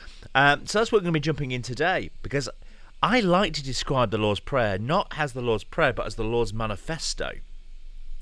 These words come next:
Because what Jesus is doing in the Lord's Prayer is setting out a,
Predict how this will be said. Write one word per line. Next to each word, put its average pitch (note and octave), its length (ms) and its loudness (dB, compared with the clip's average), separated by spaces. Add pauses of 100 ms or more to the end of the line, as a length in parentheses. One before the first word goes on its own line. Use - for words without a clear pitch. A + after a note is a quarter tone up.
(380)
Because E3 200 -2
what D#3 160 4
Jesus G3 480 -2
is C#3+ 120 -4
doing B2+ 460 -2
in G2+ 100 -6
the G#2 80 -4
Lord's G2 300 -4
Prayer C3 380 -2
is G2 120 -8
setting E3 680 -4
out B2+ 360 0
a, G#2+ 260 -4